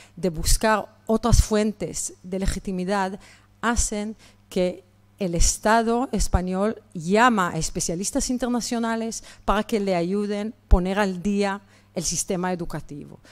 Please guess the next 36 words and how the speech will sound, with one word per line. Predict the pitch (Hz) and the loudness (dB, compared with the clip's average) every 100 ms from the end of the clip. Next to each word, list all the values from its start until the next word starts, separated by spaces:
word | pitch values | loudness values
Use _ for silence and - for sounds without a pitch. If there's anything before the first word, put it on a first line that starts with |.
| - | -8
Y | 208 | -2
estas | 202 262 - | 0 0 0
ideas | 233 208 220 226 220 | 0 2 4 2 0
están | - 208 226 - | -2 -2 -2 -2
apoya-, | - - 190 190 202 - - | 2 4 4 4 0 -4 -8
apoyadas | 196 196 185 185 - | -4 -2 -2 -2 -4
también | 214 190 185 190 202 - - - | -2 -2 -2 -4 -6 -14 0 6
por | 196 208 | 6 4
los | 202 - | -2 -2
pedagogos | 190 170 175 180 208 - | -2 0 0 0 -4 -6
que | 208 | -6
trabajan | 175 165 156 202 | -4 -4 -2 -6
en | 170 | -4
las | 160 | -4
universidades. | 156 147 147 - 156 135 123 - - - - - - - | -4 -6 -8 -8 -8 -10 -10 -14 -18 -20 -20 -20 -20 -14
Entonces, | 240 294 262 494 - - _ _ | -6 -4 -4 -6 -14 -18 _ _
vemos | 190 240 277 311 - - | 0 2 4 2 -2 -2
una | 247 262 254 | 0 2 2
tensión | 247 233 - 262 262 277 | 2 2 2 2 2 0
entre | 202 196 - 196 175 | -2 -4 0 0 2
la | 175 190 | 0 -2
práctica | 196 269 254 | -2 -2 -2
cotidiana | - 240 240 220 247 247 262 240 | -2 -2 0 2 2 2 0 0
de | |
los | 185 - | -2 -2
maestros | 180 190 233 247 | 0 0 0 -2
y | |
los | 226 - | 0 -2
profesores | 214 220 - 233 240 240 - 185 | -4 -4 0 0 0 0 -2 -2
y | |
unos | 208 226 | 2 4
intentos | 233 220 240 240 240 240 - | 4 0 0 0 -2 -4 -2
que | 190 | -4
vienen | 175 196 220 | -2 -2 0
de | 226 | 2
arriba | 214 202 220 220 254 | 2 0 -2 -2 -2